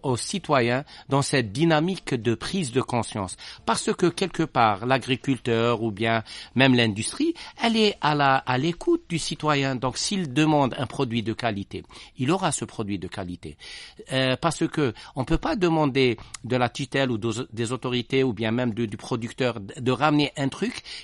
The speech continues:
qui va pas se vendre. Donc, il y a une notion d'abord de culture, de prise de conscience. Et pour arriver à ça.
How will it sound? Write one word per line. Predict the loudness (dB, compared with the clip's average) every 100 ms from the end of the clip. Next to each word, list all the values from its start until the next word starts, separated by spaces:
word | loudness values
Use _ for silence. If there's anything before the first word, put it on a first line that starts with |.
| -4
qui | 2
va | 2
pas | 2 -2
se | -2
vendre. | -2 0 -2 -6 -16 -14 2
Donc, | 2 4 0 0
il |
y | 2
a |
une | 4 2 -2
notion | 0 2 2 0 0
d'abord | 2 2 2 0
de | -2
culture, | -2 -4 -2 -2 -2
de | -4
prise | -4 -4
de | 0
conscience. | -2 -2 -4 -2 -2 -4 -10 -18 -18 -10 -10 -2 6
Et | 6 6
pour | 2 4
arriver | 6 4 4 4
à | 4
ça. | 2 -4